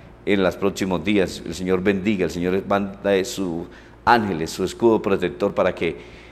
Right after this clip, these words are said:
efectivamente a estas personas las tenga con bien y no vayan a sufrir ningún tipo de enfermedad. Es triste,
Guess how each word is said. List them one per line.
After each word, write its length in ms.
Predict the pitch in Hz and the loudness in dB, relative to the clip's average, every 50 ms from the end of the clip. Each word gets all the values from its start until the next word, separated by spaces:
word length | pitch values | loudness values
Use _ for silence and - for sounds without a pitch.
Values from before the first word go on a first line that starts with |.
| - - - | -20 -10 -10
efectivamente 1080 | - - 104 - - - 104 107 104 104 101 101 107 104 98 - - 101 101 - - | -2 -2 -2 -2 -2 -2 0 4 4 4 4 4 2 0 0 0 0 0 0 0 -2
a 80 | - 98 | -2 -2
estas 220 | 92 - 101 92 | 0 0 0 0
personas 600 | - 95 82 - 92 90 92 95 90 - - - - - - - - - - | 0 -4 -2 0 -2 0 0 -2 -4 -4 -8 -12 -14 -16 -18 -18 -18 -16 -6
las 160 | - 87 85 | -6 -6 -2
tenga 300 | - 95 95 92 98 92 | -2 -2 0 0 -2 -2
con 220 | - 92 85 85 | -2 -4 -4 0
bien 240 | 87 107 104 90 85 | 2 4 4 4 2
y 40 | 85 | 0
no 120 | 85 90 | -2 0
vayan 200 | 90 92 95 98 | 0 2 2 2
a 60 | 92 90 | 0 0
sufrir 320 | 82 87 78 87 90 85 | -2 -4 -4 -2 -2 -2
ningún 260 | 90 85 87 90 87 | -2 -2 -2 -4 -4
tipo 260 | 78 95 - - 87 | -4 -4 -2 0 0
de 40 | 85 | 0
enfermedad. 460 | 78 - - 80 78 80 80 78 76 - - - - - - - - - - - - - | 0 0 -2 0 0 0 0 -2 -4 -6 -14 -20 -20 -20 -20 -20 -20 -20 -20 -20 -8 0
Es 180 | - 98 92 | 0 0 0
triste, 460 | - - 98 101 95 - - 87 80 | 0 -2 -2 -2 -2 -4 -10 -14 -12